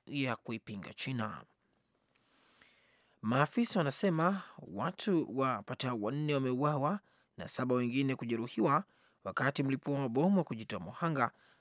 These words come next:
alipojilipua katika uwanja wa mpira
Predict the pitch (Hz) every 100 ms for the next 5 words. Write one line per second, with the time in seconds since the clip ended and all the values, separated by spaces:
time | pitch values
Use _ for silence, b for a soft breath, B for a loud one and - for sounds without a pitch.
0 | b - 120 139 143 143 131 165 147 -
1 | 214 127 - - - 107 120 120 135 127
2 | 113 107 185 175 123